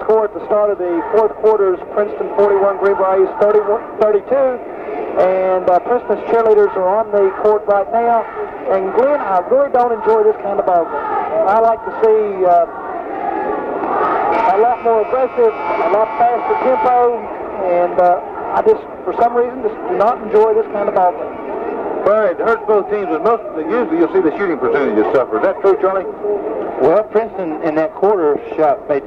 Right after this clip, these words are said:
Speaker 3: six out of fourteen for forty-three percent. They pulled down seven rebounds and made six turnovers. But actually, in, uh, every quarter, Princeton is getting better shooting. They shot thirty-seven in the first quarter, forty in the second, and forty-three in the third.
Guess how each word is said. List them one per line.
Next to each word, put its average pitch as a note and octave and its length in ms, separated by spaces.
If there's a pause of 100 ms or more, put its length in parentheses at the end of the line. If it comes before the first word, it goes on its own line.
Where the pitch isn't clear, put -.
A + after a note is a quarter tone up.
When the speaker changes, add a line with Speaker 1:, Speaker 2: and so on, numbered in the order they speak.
Speaker 3:
six E3+ 180
out D3 200
of - 40
fourteen D3+ 380
for C#3+ 340
forty-three C#3 220
percent. D3 500
They A#2+ 60 (100)
pulled D3+ 160
down C3 320
seven C#3 260
rebounds C3 600
and G#2+ 80
made B2 160 (140)
six C3 240
turnovers. C3+ 420 (400)
But - 160
actually, - 480 (460)
in, D#3+ 320
uh, C#3+ 40 (120)
every E3 160
quarter, F#3+ 360
Princeton - 420
is C3+ 200
getting D3+ 340
better D3 240 (120)
shooting. D3 260
They A#2+ 160 (140)
shot C#3 260
thirty-seven C#3 500
in C3 80
the C3 80
first C#3 200
quarter, C#3 400
forty C#3 260
in B2+ 80
the A#2+ 180
second, C#3 320
and G#2+ 220
forty-three C3 600
in A2 120
the G2+ 100 (100)
third. A#2+ 240